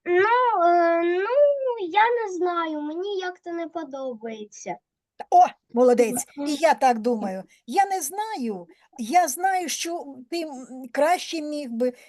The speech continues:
Speaker 2: І
Speaker 1: Я,
Speaker 2: м,
Speaker 1: я тобі
Speaker 2: минулого
Speaker 1: там
Speaker 2: разу
Speaker 1: можу
Speaker 2: щось
Speaker 1: пос-,
Speaker 2: отак.
Speaker 1: я, я там тобі можу посоветувати вот это, вот это і
Speaker 2: Порадити.
Speaker 1: вот. Так.
Speaker 2: Да, я можу тобі порадити. Навіть зовнішньо виглядає, коли людина каже: "От як я молодець!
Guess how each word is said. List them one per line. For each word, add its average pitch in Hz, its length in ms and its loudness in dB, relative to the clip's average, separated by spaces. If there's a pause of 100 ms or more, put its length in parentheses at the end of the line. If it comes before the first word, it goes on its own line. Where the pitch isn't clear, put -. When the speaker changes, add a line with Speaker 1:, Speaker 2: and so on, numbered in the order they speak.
(100)
Speaker 2:
І 277 100 -4
Speaker 1:
Я, 349 100 6
Speaker 2:
м, 403 180 6 (100)
Speaker 1:
я 330 320 6
тобі 349 280 2
Speaker 2:
минулого 453 200 4
Speaker 1:
там 269 100 8
Speaker 2:
разу 392 140 8
Speaker 1:
можу - 140 8
Speaker 2:
щось 381 180 0
Speaker 1:
пос-, 392 260 2
Speaker 2:
отак. 262 100 0
Speaker 1:
я, 311 260 4 (560)
я 392 160 4
там 440 300 2
тобі 403 340 6
можу 392 360 2
посоветувати 370 920 0
вот 330 260 0
это, 392 320 2
вот 311 140 2
это 294 40 8
і 320 40 8
Speaker 2:
Порадити. 294 460 6
Speaker 1:
вот. 269 100 4 (1300)
Так. 254 220 -12 (560)
Speaker 2:
Да, 202 240 -2 (220)
я 277 160 4
можу 285 220 0
тобі 302 200 -6
порадити. 208 600 2 (240)
Навіть 349 440 2
зовнішньо 240 640 0
виглядає, 240 540 2
коли 262 280 2
людина 247 300 -4
каже: 208 240 -14 (340)
"От - 80 -8
як 269 340 0
я 254 220 -6
молодець! 254 560 -8